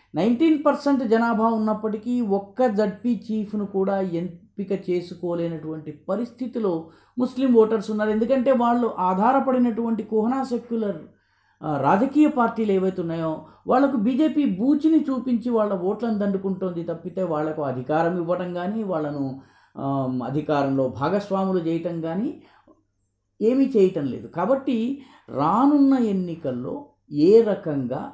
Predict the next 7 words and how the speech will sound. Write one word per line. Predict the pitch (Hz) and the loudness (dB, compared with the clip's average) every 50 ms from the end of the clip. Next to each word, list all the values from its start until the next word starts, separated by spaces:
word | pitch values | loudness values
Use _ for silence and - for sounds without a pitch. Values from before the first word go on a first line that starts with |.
| - - | -10 -6
ఈ | 208 226 233 233 | -2 0 0 0
ఓట్లను | 185 170 180 185 185 185 190 185 185 196 208 | 0 0 0 0 0 -2 -2 -4 -2 -4 -4
సంపాదించాలన్నటువంటి | 196 - 170 165 160 - 175 175 170 165 165 165 - 170 156 160 156 156 151 151 139 151 151 143 143 143 | -6 -6 -8 -8 -6 -4 -2 -2 -2 -2 -6 -6 -6 -6 -4 -4 -4 -4 -6 -6 -4 -4 -6 -6 -6 -8
ప్రయత్నంలోనే | 143 - 156 175 185 196 202 196 - 190 190 190 180 175 175 180 180 | -10 -6 -4 -2 -2 -2 -4 -6 -6 -6 -4 -4 -4 -4 -6 -6 -8
అన్ని | 175 156 151 151 156 | -8 -6 -6 -6 -6
పార్టీలు | 151 - 147 147 147 - - 147 143 139 | -8 -8 -8 -10 -10 -8 -8 -6 -6 -4
ఉన్నాయి. | 135 143 165 214 294 | -4 -4 -4 -6 -8